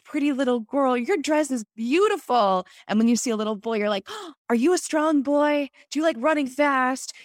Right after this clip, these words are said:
You know, we, it's such different messaging. And, you know, I, I just want to encourage people to remember that how they look is actually the least interesting,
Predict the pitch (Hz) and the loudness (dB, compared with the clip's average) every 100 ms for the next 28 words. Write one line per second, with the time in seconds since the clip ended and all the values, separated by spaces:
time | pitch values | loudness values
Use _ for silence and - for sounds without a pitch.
0 | - 262 254 - 254 262 262 _ - 302 | -2 0 0 -2 -2 -2 -4 _ -8 -6
1 | - 277 262 294 214 220 - 208 190 165 | -2 -2 -2 0 0 0 -2 -4 -4 -4
2 | 165 - _ _ 220 220 208 214 214 - | -6 -12 _ _ -2 0 0 -2 -6 -12
3 | _ _ _ _ - 240 240 220 220 _ | _ _ _ _ -6 -2 0 0 -2 _
4 | - 214 - 220 214 - 262 254 - - | -4 -2 -2 -4 -4 -2 0 0 -4 -12
5 | - _ - 208 202 214 220 233 - - | -18 _ -12 -8 -2 0 2 0 -4 -6
6 | 240 202 - 220 226 220 - - 233 - | -2 -4 -4 -4 -4 -6 -8 -6 -4 -2
7 | 202 190 185 - 233 220 208 196 - _ | -2 -2 -4 -8 -6 -4 -4 -6 -10 _
8 | _ _ _ _ _ - 208 220 220 226 | _ _ _ _ _ -10 -2 0 2 2
9 | 359 247 220 196 208 202 202 254 285 302 | 0 0 0 0 0 -2 0 0 0 0
10 | 262 208 214 233 202 190 - 220 190 180 | 0 0 0 -2 -2 -4 -6 -4 -4 -2
11 | 185 180 180 190 185 - - - _ _ | -2 -2 -2 -4 -6 -8 -14 -20 _ _
12 | 208 208 196 185 - 175 170 | -2 -2 -4 -8 -8 -8 -8